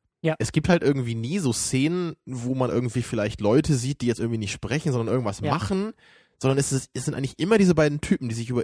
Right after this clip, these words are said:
Speaker 2: irgendwas unterhalten. Und das macht irgendwie achtzig bis neunzig Prozent dieses Films aus. Die beiden Typen, die auch immer irgend-, beide so ein weißes Hemd und so eine Krawatte irgendwie <laughs> anhaben,
Speaker 1: Ja.
Speaker 2: sind halt in irgendeinem Raum und reden über irgendwas oder sitzen im Hotel. Also selbst auf der Straße sind sie irgendwie fast nie. Sie sitzen eigentlich immer nur irgendwo rum und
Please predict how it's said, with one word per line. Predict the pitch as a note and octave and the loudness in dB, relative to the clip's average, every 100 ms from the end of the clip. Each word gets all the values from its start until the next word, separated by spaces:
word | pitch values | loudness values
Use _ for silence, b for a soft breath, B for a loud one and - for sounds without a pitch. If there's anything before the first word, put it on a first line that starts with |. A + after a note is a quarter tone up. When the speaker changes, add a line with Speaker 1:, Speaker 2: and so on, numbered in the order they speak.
| - | 6
Speaker 2:
irgendwas | E3 G3+ E3+ D#3 | 6 6 4 0
unterhalten. | D3 C3+ A#2+ G2 | 0 -2 -2 -4
Und | G2 | -4
das | G#2+ | -2
macht | C3+ - | -4 -2
irgendwie | C3+ B2+ - | -2 -2 -2
achtzig | D#3 - D3+ | -6 -6 -6
bis | C3+ C3 | -4 -2
neunzig | C3 B2+ | -4 -4
Prozent | A#2+ - A#2 | -6 -4 -4
dieses | G#2+ | -4
Films | G2 G#2+ - | -2 -2 -4
aus. | D#2 D2 - b b b b | -8 -8 -14 b b b b
Die | F#2 | -4
beiden | B2 F3+ | -2 -2
Typen, | E3 D3+ B2+ | 0 0 0
die | A#2 | -2
auch | |
immer | D3+ E3+ D3 | 0 2 2
irgend-, | D3 D3+ | 0 -2
beide | A2+ D3+ C#3 | 0 2 4
so | |
ein | A#2+ | 2
weißes | A#2 D3+ - | 0 -2 -4
Hemd | B2+ C#3+ | -4 -4
und | A#2+ | -2
so | |
eine | B2 | -4
Krawatte | - G#2 - | -4 -4 -4
irgendwie | F#2 G2 | -4 -4
<laughs> | G2 | -4
anhaben, | G2+ D3 - A#3+ - B | -4 -4 -4 -6 -12 B
Speaker 1:
Ja. | D#3+ | 0
Speaker 2:
sind | D#3 E3+ | 4 4
halt | F3+ C3+ | 4 0
in | A#2+ | 2
irgendeinem | C#3+ D#3 A2 | 2 2 0
Raum | F2 F2+ D3 G3 G3+ | -2 2 4 2 0
und | A#2+ | -2
reden | A2 B2 G#2+ | 2 2 2
über | F#2 E2 | 0 -2
irgendwas | E2+ D#2+ D#2+ - | -2 -4 -8 -6
oder | F#2 F#2 | -6 -4
sitzen | - - | -4 -8
im | F#2 | -10
Hotel. | F#2 - C3+ D#3+ E3 E3+ b b b b b b - | -10 -4 -2 0 -2 -6 b b b b b b -8
Also | A2 | 2
selbst | A#2+ D#3 | 4 4
auf | A#2 | 0
der | A2+ | -2
Straße | A#2 F#3 C3 | -2 -4 -2
sind | A2 | -2
sie | G#2+ | 0
irgendwie | F#2 F#2+ | -2 -2
fast | G2+ - | -4 -6
nie. | G2+ D#2+ - - | -8 -10 -12 -8
Sie | G#2 | -4
sitzen | D3 - | -4 -4
eigentlich | C3 - | -6 -6
immer | B2 G3 | -4 0
nur | F3+ D#3+ | 0 2
irgendwo | C3 D3+ C#3+ | 4 2 0
rum | A#2 A#2+ G2+ D#2+ G#2+ - | 6 8 6 4 -12 -10
und | A2+ | -10